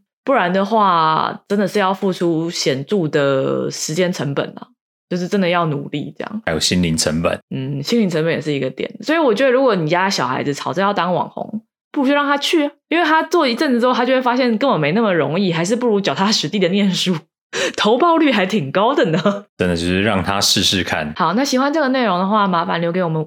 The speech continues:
Speaker 1: 五星好评，帮助我们了解一下大家到底在想什么。大家在 Podcast 平台上面留的评论，其实我真的都是会去看的。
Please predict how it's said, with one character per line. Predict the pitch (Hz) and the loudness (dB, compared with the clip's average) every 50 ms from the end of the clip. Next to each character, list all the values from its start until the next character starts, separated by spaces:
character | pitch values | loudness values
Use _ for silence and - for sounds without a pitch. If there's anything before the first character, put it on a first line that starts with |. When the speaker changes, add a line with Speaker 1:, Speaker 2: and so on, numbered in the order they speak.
| - | -6
Speaker 1:
五 | 151 143 | -8 -6
星 | 139 - 196 196 208 | -4 -2 -2 -2 0
好 | 180 160 139 - | 0 -2 -2 -4
评， | - - 127 - | -4 -6 -8 -6
帮 | 156 160 170 175 | -4 -4 -4 -2
助 | 185 185 | -2 -2
我 | 160 | -2
们 | 151 143 143 | -2 -2 -2
了 | 147 139 147 180 | 0 0 0 0
解 | 202 196 160 139 | 2 2 0 0
一 | |
下 | 143 - 180 165 | 0 0 -2 -2
大 | 165 190 160 | 0 0 0
家 | 160 | 0
到 | 170 151 | 0 0
底 | 143 | 0
在 | 151 156 160 | 0 -2 -2
想 | 156 - 143 135 147 | -4 -4 -6 -4 -4
什 | 165 160 165 | -2 -2 -4
么。 | - - 160 - - _ _ _ _ _ | -4 -4 -8 -8 -10 _ _ _ _ _
大 | - 294 294 | 0 0 2
家 | 285 | 2
在 | 302 285 277 285 | 2 0 0 2
Podcast | 339 339 254 - 262 233 240 | 0 0 2 2 0 -2 0
平 | - 185 | -2 0
台 | 185 175 | 0 0
上 | 185 214 208 | 0 0 0
面 | 208 208 | 2 2
留 | 190 165 | 2 2
的 | 151 156 | 2 2
评 | 156 156 - 131 | 0 0 -4 -4
论， | 139 185 185 160 | -2 -2 -2 0
其 | 156 160 151 | -2 -2 -2
实 | 165 175 | 0 0
我 | 135 | 0
真 | 143 165 | 0 -2
的 | 151 135 | -2 -2
都 | 135 156 156 | -2 -2 -2
是 | 156 156 165 | -2 0 0
会 | 156 147 | -2 -2
去 | 165 | -2
看 | 156 - 156 117 - - | -4 -4 -4 -4 -4 -8
的。 | - | -14